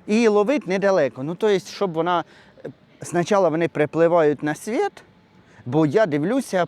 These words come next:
по, по скатах. Кальмара ні одного не бачив, ну ось скат, ось, ось, подивіться, скат.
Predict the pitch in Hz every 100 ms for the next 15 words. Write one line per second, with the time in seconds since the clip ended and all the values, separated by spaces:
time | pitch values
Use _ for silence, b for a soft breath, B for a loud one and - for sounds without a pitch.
0 | - 160 175 185 185 175 - b b b
1 | _ _ _ _ _ _ _ _ _ _
2 | - _ 196 - 180 123 - 101 - _
3 | - 165 170 190 180 190 190 175 170 165
4 | 180 277 - 165 175 160 - - - 147
5 | - - 175 - 143 156 131 - - -
6 | 120